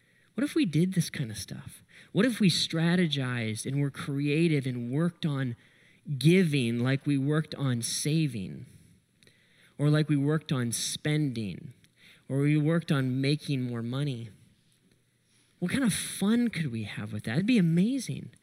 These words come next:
What, what if this turned into more than just some intentional decisions, but it brewed into an actual, like, intentional plan? See, 'cause here's the thing, that this has to go beyond just random acts of kindness.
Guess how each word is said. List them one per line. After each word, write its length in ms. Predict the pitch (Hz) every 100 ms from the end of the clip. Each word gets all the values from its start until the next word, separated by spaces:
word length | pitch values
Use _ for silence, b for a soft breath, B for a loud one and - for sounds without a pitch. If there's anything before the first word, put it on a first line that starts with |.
| B B B B
What, 160 | 220
what 120 | 226
if 120 | 254 254
this 180 | 233
turned 340 | - 233 214 208
into 320 | 196 170 151 B B
more 240 | 151 180 226
than 160 | 220
just 180 | 190 175
some 140 | 185 165
intentional 720 | 151 - 180 180 190 175 156
decisions, 680 | 147 - 175 175 160 135
but 240 | 131 143 - B B B
it 300 | 170 170 151
brewed 400 | 160 190 220 214
into 480 | 165 175 175 - 151
an 60 |
actual, 640 | 147 156 185 - 165 151 143
like, 200 | 139 -
intentional 720 | 131 - 165 165 170 127 113
plan? 680 | - - 135 147 113 82 - _ _ B B B B
See, 140 | 185
'cause 140 | 185
here's 180 | 208 247
the 60 | 202
thing, 220 | 208 185
that 140 | 165 151
this 160 | 202
has 220 | 226 269 -
to 100 | 220
go 140 | 202
beyond 340 | 170 160 156
just 180 | 160 147
random 560 | 139 151 165 170 170 160
acts 360 | 131 147 -
of 140 | 135 -
kindness. 880 | - 156 151 123 92 - - -